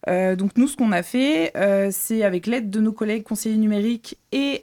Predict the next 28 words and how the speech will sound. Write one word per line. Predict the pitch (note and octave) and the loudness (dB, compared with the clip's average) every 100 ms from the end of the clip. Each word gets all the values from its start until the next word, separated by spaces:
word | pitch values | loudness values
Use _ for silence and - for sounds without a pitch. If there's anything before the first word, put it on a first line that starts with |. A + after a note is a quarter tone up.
| - | -4
euh, | F#3 F#3+ | -2 0
avec | F3+ F#3+ G#3 | -2 -2 -4
nos | |
collègues | F#3+ G#3 G#3+ | -4 -2 -4
de | G#3 | -4
France | G3+ | -6
Service, | - F3 F#3+ C4 A3 | -6 -6 -6 -6 -2
on | F#3+ | 0
a | F#3 | 2
mis | A3 | 2
en | G#3+ | 0
place, | - G#3 B3 - G3+ | -2 -2 -2 -4 -4
euh, | F#3 E3+ | -4 -2
des | F#3 | -4
permanences | A#3 G#3+ F#3 F#3+ D4+ - - | -2 0 0 0 -2 -4 -10
justement | E3+ F#3 - G#3 A#3 | -8 -6 -4 -4 -2
pour | A#3+ G#3 | -4 -10
qu'ils | G3 | -12
puissent | F#3+ A3 | -8 -6
venir | G#3+ F#3+ | -4 -4
s'inscrire, | - F3 - - G#3+ A#3+ | -6 -10 -10 -8 -6 -6
euh, | F#3+ F3 - | -6 -4 -4
et | E3+ F3 | -4 -4
les | E3 D#3+ | -4 -4
aider | D#3 G3 | -4 -4
dans | G3 | -4
leur | E3 E3 | -4 -6
démarche. | D#3+ - - | -8 -10 -10